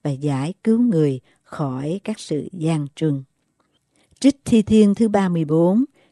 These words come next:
câu chín, mười và mười bảy. Là người Do Thái, ông Elimelech biết rõ lời hứa của Chúa cho những người kính sợ Ngài.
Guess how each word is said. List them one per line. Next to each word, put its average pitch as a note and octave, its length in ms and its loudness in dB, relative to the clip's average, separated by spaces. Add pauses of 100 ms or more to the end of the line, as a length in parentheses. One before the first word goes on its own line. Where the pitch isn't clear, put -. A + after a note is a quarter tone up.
(120)
câu F3 160 0 (100)
chín, G3+ 380 2 (200)
mười C#3+ 380 2
và B2+ 140 -6
mười B2+ 220 -6
bảy. B2+ 360 -6 (1400)
Là F3 160 2
người D3+ 260 4
Do F3+ 160 2
Thái, F#3+ 420 -2 (500)
ông G#3 280 4
Elimelech G#3 680 4 (240)
biết A#3+ 160 2
rõ C#3+ 260 -2
lời C#3 340 -2
hứa F#3+ 220 2
của C3+ 220 -8
Chúa F#3 280 -2
cho F#3 140 -2
những D#3 220 -2
người C#3 240 -2 (100)
kính F3+ 220 -2
sợ - 280 -6
Ngài. C3 280 -8